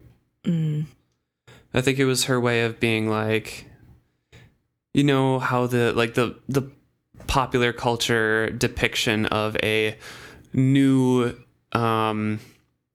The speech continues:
Speaker 2: you know, stepmom or stepdad comes in and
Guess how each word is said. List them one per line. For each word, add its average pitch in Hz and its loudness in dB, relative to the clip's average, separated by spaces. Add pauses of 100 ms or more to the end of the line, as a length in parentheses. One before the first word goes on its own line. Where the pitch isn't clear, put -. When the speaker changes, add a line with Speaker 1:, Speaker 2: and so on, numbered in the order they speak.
Speaker 2:
you 120 2
know, 107 0
stepmom 110 0
or 107 0
stepdad 104 -2
comes 110 -2
in 107 0
and 107 -2